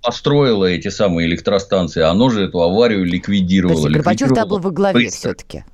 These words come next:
Speaker 1: На здоровье, пусть он был во главе. Он только страну разваливать умел. Ничего продуктивного он не сделал,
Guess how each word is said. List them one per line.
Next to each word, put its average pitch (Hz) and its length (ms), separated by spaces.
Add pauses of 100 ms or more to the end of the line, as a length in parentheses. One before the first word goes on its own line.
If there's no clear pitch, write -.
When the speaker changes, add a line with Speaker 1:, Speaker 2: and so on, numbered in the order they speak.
Speaker 1:
На 104 160
здоровье, 95 640
пусть 95 260
он 78 140
был 80 140
во 80 100
главе. 80 280
Он 73 120
только - 160
страну 98 340
разваливать 78 640
умел. 73 280
Ничего 73 240
продуктивного 87 680
он 82 200
не 90 100
сделал, 65 560